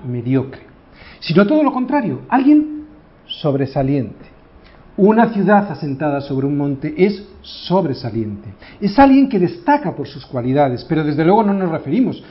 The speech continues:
a las cualidades que el mundo valoraría como destacables, ¿no?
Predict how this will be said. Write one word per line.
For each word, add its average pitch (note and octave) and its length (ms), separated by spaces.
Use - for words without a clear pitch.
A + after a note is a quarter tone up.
a D3+ 80
las C#3 180
cualidades D3 520
que - 160
el B2+ 80
mundo F3+ 260
valoraría C3+ 640
como C#3 420
destacables, B2+ 680
¿no? E3+ 140